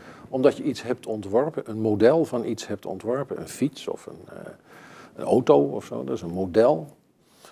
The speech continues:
Eh, je kunt ook iets, een technische uitvinding, dat is een octrooi. Hè, dan heb je een proces bedacht.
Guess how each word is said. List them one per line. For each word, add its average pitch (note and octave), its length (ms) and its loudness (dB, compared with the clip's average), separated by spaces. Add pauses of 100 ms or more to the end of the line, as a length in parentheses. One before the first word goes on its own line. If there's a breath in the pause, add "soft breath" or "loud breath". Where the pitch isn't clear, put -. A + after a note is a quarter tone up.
(200 soft breath)
Eh, G2+ 180 -4
je A2 60 -2
kunt B2 240 2
ook D3 260 2
iets, A2+ 240 -2
een G#2+ 240 -4
technische D#3+ 480 2
uitvinding, B2 560 -2
dat F#2 120 -4
is F2+ 80 -6
een G2 120 -12
octrooi. C3+ 760 0
Hè, C3+ 160 -12
dan D3+ 140 -6
heb G#2+ 140 -6
je - 100 -2
een G2+ 120 -4
proces B2+ 500 -2
bedacht. A2+ 540 -2